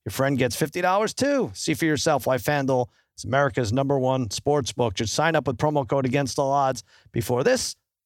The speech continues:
Monday night matchup, and you can win a hundred and fifty dollars on a five dollar bet. Remember to use promo code Against All Odds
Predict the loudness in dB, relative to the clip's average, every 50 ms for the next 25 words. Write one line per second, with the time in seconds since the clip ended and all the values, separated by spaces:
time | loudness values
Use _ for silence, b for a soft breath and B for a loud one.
0 | _ -6 -4 -2 -2 0 0 0 0 2 2 0 0 0 0 0 0 0 0 0
1 | -2 -2 -2 -2 -4 -2 0 0 2 2 2 2 2 0 -2 -2 -2 -2 -2 -2
2 | 0 0 2 2 0 0 -2 -2 -2 -2 0 2 2 2 4 2 2 2 2 2
3 | 2 0 0 0 0 0 0 0 0 -2 -2 0 0 0 0 0 0 0 0 0
4 | 0 -2 -2 -2 0 0 2 2 2 2 2 0 -2 -6